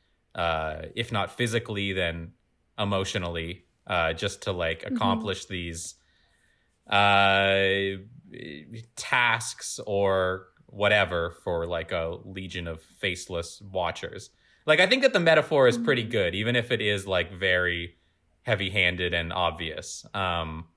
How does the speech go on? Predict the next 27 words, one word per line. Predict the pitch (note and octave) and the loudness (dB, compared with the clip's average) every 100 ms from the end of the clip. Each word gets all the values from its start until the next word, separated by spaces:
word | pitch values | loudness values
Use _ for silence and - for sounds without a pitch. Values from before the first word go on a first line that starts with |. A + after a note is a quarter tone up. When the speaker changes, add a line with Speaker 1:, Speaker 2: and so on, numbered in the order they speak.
| _ _ _ _ _ - | _ _ _ _ _ -2
Speaker 1:
and | G#3+ | 2
yeah, | G3+ F3 - | 4 4 4
I | E3 | 2
guess | G#3+ | 2
it's | A3 F3+ | 0 2
not | D#3 C3+ | 4 6
as | B2 | 4
much | A2+ G#2+ - | 2 -2 -2
of, | G2 - | -8 2
like, | B2 B2+ | 2 2
like, | D#3+ D#3+ - _ _ _ _ _ _ | 0 0 -4 _ _ _ _ _ _
I, | - D#3 - | 2 2 2
yeah, | - C3+ A2 - | 2 4 2 0
I | F#3 | 2
hear | G3 G#3 | 6 6
what | F#3 | 4
you're | D3+ | 2
saying. | C3+ G#2 A2+ | 4 4 4
It | |
is | D#3 C#3+ | 2 2
more | D3+ D3 | 2 0
specific | C#3+ - B2+ A#2 - A2+ | 0 -6 -4 -4 -2 -2
and | A2+ | 0
at | G#2+ A2 | -2 -4
least | A2+ A2+ A2 | -6 -6 -6
more, | G#2+ G2+ G2+ | -4 -2 -2
like, | F2+ E2+ - | -2 -6 -8